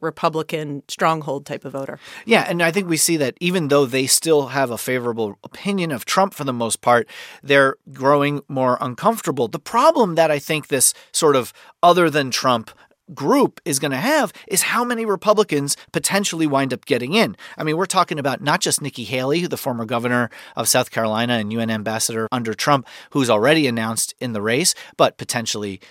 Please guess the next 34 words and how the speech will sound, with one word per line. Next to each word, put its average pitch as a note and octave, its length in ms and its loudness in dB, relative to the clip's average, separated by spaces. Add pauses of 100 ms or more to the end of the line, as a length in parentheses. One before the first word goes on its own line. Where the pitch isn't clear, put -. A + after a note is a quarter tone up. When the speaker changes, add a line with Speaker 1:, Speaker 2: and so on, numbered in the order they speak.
(140)
Speaker 2:
former A2 240 0
Vice G2+ 240 -4
President G#2+ 400 -4
Mike G#2+ 300 -8
Pence, A#3 420 0 (240)
former A2+ 260 -4
Secretary A2 400 -4
of G#2 60 -2
State - 300 -2
Mike A#2 200 -6
Pompeo, G#3 640 2 (260)
you D#3 120 -8
know, A2+ 80 -4
Senator B2+ 340 0
Tim A#2 220 -6
Scott F#3 340 2
of B2+ 140 -8
South - 240 -6
Carolina, F#3+ 520 -2 (100)
all B3+ 200 4
people - 480 -6 (220)
who G3 80 2
are F3 80 8
potentially F3 520 -2
in, A3 320 -2
and C#3+ 160 -4
they C3+ 100 0
would A2+ 140 -2 (120)
all E3 320 6
be B2+ 140 -4
people B2 340 -6
filling C#3 480 -2
that A2+ 240 -2
lane C3 640 -2